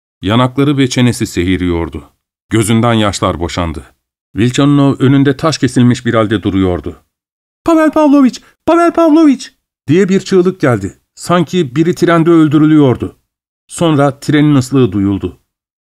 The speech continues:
Pavel Pavlovich kendini toparladı, ellerini serbest bırakıp olanca gücüyle trene koştu. Tren hareket etmişti bile. Ama o tutunmayı başarıp kompartımana doğru uçarcasına gitti. Vilchanov istasyonda kaldı ve akşam bir başka trene binip yoluna devam etti.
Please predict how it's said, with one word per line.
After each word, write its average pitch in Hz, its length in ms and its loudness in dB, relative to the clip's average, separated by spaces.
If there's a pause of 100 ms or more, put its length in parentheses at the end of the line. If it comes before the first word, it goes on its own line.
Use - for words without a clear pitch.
(140)
Pavel 127 260 0
Pavlovich 123 480 0
kendini 117 360 0
toparladı, 101 640 -2 (220)
ellerini 127 400 2
serbest 123 440 -2
bırakıp 113 380 -4
olanca 131 340 0
gücüyle 110 460 -2
trene 110 340 -2
koştu. 80 420 -8 (580)
Tren 147 300 0
hareket 135 440 -4
etmişti 120 400 -2
bile. 80 240 -8 (640)
Ama 143 260 0
o 151 220 -2
tutunmayı 139 520 0
başarıp 127 360 -2
kompartımana 120 680 0
doğru 110 240 2
uçarcasına 107 640 -4
gitti. 80 380 -10 (540)
Vilchanov 156 600 0
istasyonda 135 640 -2
kaldı 113 440 -2
ve 120 160 -2
akşam 127 400 -2
bir 120 140 0
başka 120 260 -2
trene 117 360 -2
binip 117 260 -2
yoluna 117 320 0
devam 104 360 -2
etti. 78 320 -10